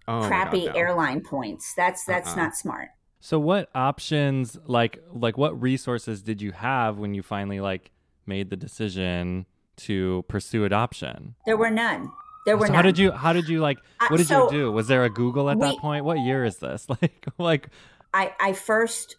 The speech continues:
Speaker 2: tried to find people who would talk about adopting and no one would. So that sucked.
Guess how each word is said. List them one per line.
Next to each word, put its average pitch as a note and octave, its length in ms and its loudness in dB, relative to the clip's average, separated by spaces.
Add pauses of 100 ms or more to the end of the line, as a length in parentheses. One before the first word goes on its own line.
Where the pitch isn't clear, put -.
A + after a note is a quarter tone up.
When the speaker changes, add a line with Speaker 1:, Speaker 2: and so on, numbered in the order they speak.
(300)
Speaker 2:
tried F#3+ 280 0
to F#3+ 40 -2
find F3 300 -2
people F#3 420 -2
who F3 140 -4
would D#3 200 0
talk - 280 -2
about D#3 300 0 (180)
adopting C#3+ 500 -2
and D3 100 -4
no D#3 140 0
one C#3+ 220 -2
would. A#2+ 320 -2
So C#3 320 -2
that C#3+ 380 0
sucked. - 540 -4